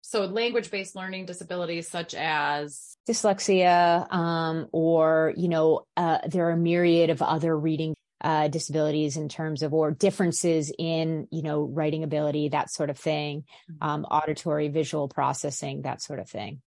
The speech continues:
Speaker 1: We're learning so much more about dyslexia, um,
Speaker 2: Mm-hmm.
Speaker 1: language, speech, you know, um, verbal memory, you know, this, like,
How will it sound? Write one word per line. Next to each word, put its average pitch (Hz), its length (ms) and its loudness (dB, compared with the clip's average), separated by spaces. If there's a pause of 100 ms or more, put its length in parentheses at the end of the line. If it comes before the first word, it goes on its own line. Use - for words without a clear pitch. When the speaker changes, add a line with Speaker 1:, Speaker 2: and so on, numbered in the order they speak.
(240)
Speaker 1:
We're 180 140 -6
learning 185 380 -4
so 185 260 -8
much 180 320 -6
more 165 500 -6
about 151 540 -8 (100)
dyslexia, 180 1160 -6 (340)
um, 156 320 -6
Speaker 2:
Mm-hmm. 165 200 -8
Speaker 1:
language, 190 640 -4
speech, - 840 -12 (300)
you 180 140 -10
know, 160 400 -6
um, 147 580 -12
verbal 202 340 0
memory, 190 760 -4
you 226 80 -6
know, 180 140 2
this, 196 200 -4
like, 190 220 -8